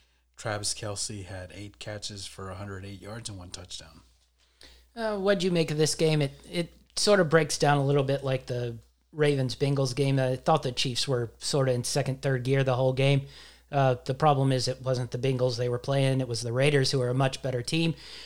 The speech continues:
Speaker 2: They had some big plays. The Chiefs' defense didn't come to play this week, and they were just sloppy on offense. Lots, I think they had two or three touchdowns called back on penalties. It was just sort of a sloppy game for the Chiefs.
Speaker 1: Yeah, I feel, um,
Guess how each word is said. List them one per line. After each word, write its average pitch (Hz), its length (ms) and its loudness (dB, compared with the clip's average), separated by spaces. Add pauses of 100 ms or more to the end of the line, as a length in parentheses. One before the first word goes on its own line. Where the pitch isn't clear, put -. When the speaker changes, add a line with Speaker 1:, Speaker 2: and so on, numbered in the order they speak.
(120)
Speaker 2:
They 180 100 4
had 165 140 6
some 165 120 2
big 147 220 2
plays. 165 420 4
The 143 100 -2
Chiefs' 139 280 -2
defense 139 480 -2
didn't 131 240 -2
come 131 200 -2
to - 60 -2
play 147 280 0
this 135 260 0
week, 139 240 0
and 123 260 -4 (200)
they 156 100 4
were 147 80 4
just 135 220 2
sloppy 143 420 2
on 131 140 2
offense. 131 580 0
Lots, 151 320 -2 (420)
I 165 60 0
think 170 160 2
they 165 140 6
had 139 160 2
two 165 160 2
or 135 80 2
three 131 400 0 (200)
touchdowns 135 500 0
called 127 280 0
back 127 240 -2
on 123 100 -4
penalties. 131 600 -2
It 135 160 -4
was 139 320 -2
just - 300 0
sort 139 160 2
of 123 80 -2
a 123 40 -4
sloppy 127 360 -2
game 123 240 -4
for - 120 -8
the 117 100 -6
Chiefs. - 480 -2 (1080)
Speaker 1:
Yeah, 135 240 -6
I 127 80 -6
feel, 170 380 -8
um, 123 400 -6